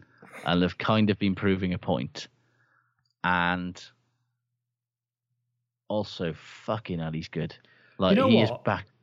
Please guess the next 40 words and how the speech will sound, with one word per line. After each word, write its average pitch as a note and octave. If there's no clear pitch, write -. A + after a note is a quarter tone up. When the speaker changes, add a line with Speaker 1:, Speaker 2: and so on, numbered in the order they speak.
Speaker 1:
He's F3+
back D3+
to B2+
proper A2+
bastard F#2
Ross, D2+
Speaker 2:
And E3+
Speaker 1:
which A3
is F#3+
Speaker 2:
also, G2
Speaker 1:
all -
Speaker 2:
there's D3+
the F3
bastard G3
thing G2+
and C3+
the B2+
physical E3
thing. F#2+
Speaker 1:
Yeah. F#2
Speaker 2:
But C#3+
people G#3
forget, D3+
I -
think F3+
two G#3+
occasions G3
he C#3
popped C#3
up D3+
outside D3
the C3+
thirteen D3
channel A2+
Speaker 1:
Yeah. G2+
Speaker 2:
with -
Speaker 1:
What -
Speaker 2:
his C#3+
Speaker 1:
a C#3
rugby B2+